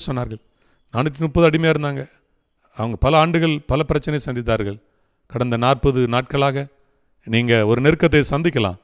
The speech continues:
ஆண்டவர்கிட்ட ஜெபம் பண்ணு. "ஆண்டவரே, இந்த துன்பங்கள் வேதனைகளை கண்ட நாட்களுக்கு பதிலாக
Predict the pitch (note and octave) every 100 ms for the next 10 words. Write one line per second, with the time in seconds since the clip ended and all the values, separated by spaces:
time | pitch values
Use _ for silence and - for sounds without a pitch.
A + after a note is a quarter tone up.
0 | _ _ _ - A2 A#2 A2+ G#2+ A#2+ A2+
1 | B2 B2 A#2+ A#2+ - _ _ _ _ -
2 | A2+ D#3 D#3 D3+ D3 D#3 D#3 D#3 D3+ C#3+
3 | C#3+ C3+ D3 D#3 D3+ C3+ B2 B2 B2+ A#2
4 | G#2+